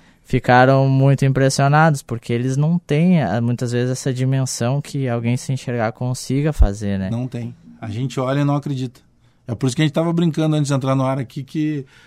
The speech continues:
Speaker 2: a Rafa da tua assessoria tava editando a tua, as tuas imagens, que a gente não acreditava que driblava tão fácil.
Speaker 1: Sim, e aí eu peguei no pé deles, né, cara? Pô, vocês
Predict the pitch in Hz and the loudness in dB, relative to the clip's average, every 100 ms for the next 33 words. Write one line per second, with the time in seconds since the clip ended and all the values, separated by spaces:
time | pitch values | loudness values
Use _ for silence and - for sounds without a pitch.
0 | _ - 127 117 143 - 143 127 139 123 | _ -10 -8 -6 -6 -6 -8 -6 -6 -6
1 | 127 127 120 135 143 143 147 143 143 - | -6 -2 -2 0 -2 0 0 0 -2 2
2 | 151 151 135 131 127 127 113 131 120 135 | 2 2 0 -2 -2 -4 -6 -6 0 0
3 | 127 139 127 151 117 151 139 147 120 147 | 2 0 0 -2 0 -2 -2 -4 0 0
4 | 147 139 131 127 139 139 143 147 - 127 | 0 -2 -2 0 0 0 -4 -4 -4 -8
5 | - 113 104 95 127 120 120 - 139 160 | -6 -2 -2 2 6 8 6 6 6 10
6 | 196 - 208 170 185 190 127 123 127 113 | 8 6 2 4 4 4 2 0 0 -4
7 | 127 196 226 180 - 180 202 | 0 6 8 8 6 4 4